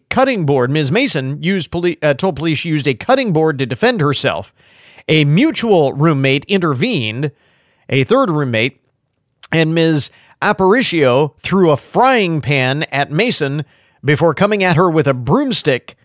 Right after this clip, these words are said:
according to court documents. When the mutual roommate attempted to separate them, Ms. Aparicio reportedly threw a knife at Ms. Mason and missed,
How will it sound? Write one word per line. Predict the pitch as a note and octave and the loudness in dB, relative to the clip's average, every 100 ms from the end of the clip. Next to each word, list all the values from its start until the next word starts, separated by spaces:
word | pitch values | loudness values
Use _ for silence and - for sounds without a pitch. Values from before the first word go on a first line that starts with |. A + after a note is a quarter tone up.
| _ _ | _ _
according | C3+ - D#3 C3+ B2 | -4 0 0 0 -4
to | B2 | -4
court | - C3 | -2 -2
documents. | A#2 A2 G#2 G2+ C#3+ - _ _ _ - | 0 -2 -4 -8 -10 -12 _ _ _ -4
When | D#3 D3+ | 0 2
the | |
mutual | D3+ D#4 - A#3 F#3+ | 2 2 0 0 2
roommate | D#3+ D3+ C#3 C#3+ | 2 0 0 0
attempted | E3 F3+ F3 D#3+ B2+ | -2 -2 0 -2 -2
to | B2+ | -2
separate | - C4+ A#3+ E3+ C#3 | 0 0 2 2 2
them, | B2+ D3 F#3 _ _ _ - | -2 -2 -4 _ _ _ -2
Ms. | D#3 D3+ C#3+ - _ _ _ - | 2 2 0 -6 _ _ _ -4
Aparicio | F3+ D#3+ G#3 A#3+ F3 D3+ D3 F3+ - | 0 2 2 0 2 4 4 2 0
reportedly | D3 C#3+ F#3+ E3 D#3+ | 0 2 0 0 -2
threw | C#3 F#3 | 0 2
a | E3 | 2
knife | C3 D3 C4+ A#3+ B2+ - _ _ | 2 2 2 0 -4 -12 _ _
at | C#3+ C#3+ | -2 0
Ms. | C#3+ C#3 B2 | 0 0 0
Mason | B2+ A#2+ E3+ | -2 0 -4
and | - C#3+ C3 D3+ | -2 -2 0 2
missed, | C4+ D#3+ - - | 2 2 -2 -10